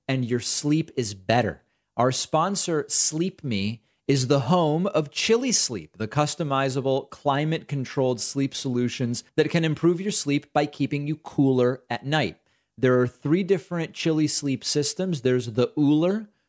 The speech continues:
the Cube, and the new Dock Pro with double the cooling power. All three systems are water-based, temperature-controlled mattress toppers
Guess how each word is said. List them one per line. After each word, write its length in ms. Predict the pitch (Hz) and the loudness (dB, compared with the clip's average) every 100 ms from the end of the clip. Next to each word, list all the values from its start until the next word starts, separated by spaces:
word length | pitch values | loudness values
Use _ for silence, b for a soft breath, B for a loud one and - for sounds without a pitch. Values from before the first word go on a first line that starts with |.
| _ | _
the 160 | 127 175 | -4 -2
Cube, 640 | 180 - 165 143 160 196 - b b | -2 2 4 4 2 -2 -6 b b
and 160 | 131 139 | 0 0
the 60 | |
new 260 | 143 151 156 | 0 0 0
Dock 520 | 107 135 135 - - | 0 0 0 -2 -14
Pro 600 | - 170 165 104 95 107 | -4 2 2 2 -2 -4
with 400 | 117 131 113 101 | 0 0 0 -4
double 280 | 120 147 160 | 2 2 2
the 120 | 147 | 0
cooling 360 | 151 143 117 107 | 0 0 0 0
power. 400 | 110 87 95 131 b b b | -2 -2 -2 -4 b b b
All 200 | 135 165 | 2 2
three 180 | 165 190 | 2 -2
systems 460 | 170 170 - 175 170 | 0 -2 -2 -2 -2
are 80 | |
water-based, 800 | 151 135 131 131 127 131 139 - - - | 2 2 4 2 0 -2 -2 -10 -16 -8
temperature-controlled 1200 | 160 156 170 160 165 165 156 - 143 135 131 - | -2 0 0 -2 -2 -2 -4 0 2 2 0 -4
mattress 540 | 117 117 131 - 143 - | -6 -2 -2 -2 -8 -4
toppers 580 | 123 98 - 101 123 | -4 -4 -2 -4 -4